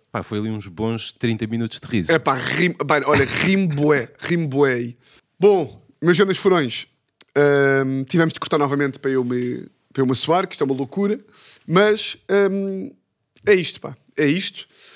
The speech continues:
Speaker 2: Ahm, pá, digam-me, digam-me aí, pá, não tem que ser nos comentários, mas pode ser.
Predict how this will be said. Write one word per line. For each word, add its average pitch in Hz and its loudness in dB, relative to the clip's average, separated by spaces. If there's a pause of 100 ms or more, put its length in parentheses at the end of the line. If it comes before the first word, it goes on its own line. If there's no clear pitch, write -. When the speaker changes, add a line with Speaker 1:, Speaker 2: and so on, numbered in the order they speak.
(360)
Speaker 2:
Ahm, 185 0 (440)
pá, 214 4
digam-me, 175 0
digam-me 196 2
aí, 175 -2 (760)
pá, 196 2
não 175 0
tem 208 0
que - -2
ser 196 -4
nos 196 0
comentários, 151 2
mas 123 -10
pode 139 -4
ser. 135 -2